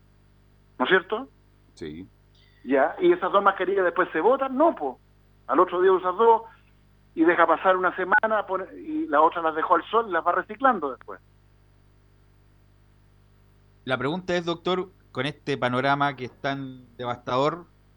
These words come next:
Speaker 3: y siempre le pregunto lo mismo que a la gente que nos está escuchando, ¿cuál es el mensaje de ilusión y esperanza y te-, vamos a tener alguna salida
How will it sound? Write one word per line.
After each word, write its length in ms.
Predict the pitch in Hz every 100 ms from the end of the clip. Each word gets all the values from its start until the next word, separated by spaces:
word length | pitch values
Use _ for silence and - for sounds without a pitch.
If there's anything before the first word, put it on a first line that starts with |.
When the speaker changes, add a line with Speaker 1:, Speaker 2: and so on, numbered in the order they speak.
| _ _
Speaker 3:
y 80 | -
siempre 260 | 143 127 139
le 60 |
pregunto 340 | 123 127 131 127
lo 100 | 123
mismo 300 | 156 156 143
que 80 |
a 20 | 120
la 60 |
gente 200 | 110 123
que 80 | 123
nos 80 | 110
está 100 | 127
escuchando, 760 | - 117 - 139 139 139 147 -
¿cuál 200 | 156 170
es 100 | 175
el 180 | 160 147
mensaje 380 | 135 - 214 165
de 60 |
ilusión 420 | 135 117 - 151 151
y 60 |
esperanza 500 | 139 - 131 151 156
y 40 | 127
te-, 120 | -
vamos 220 | 120 131
a 20 | 135
tener 160 | 135
alguna 300 | 135 127 135
salida 640 | 120 120 123 147 143 143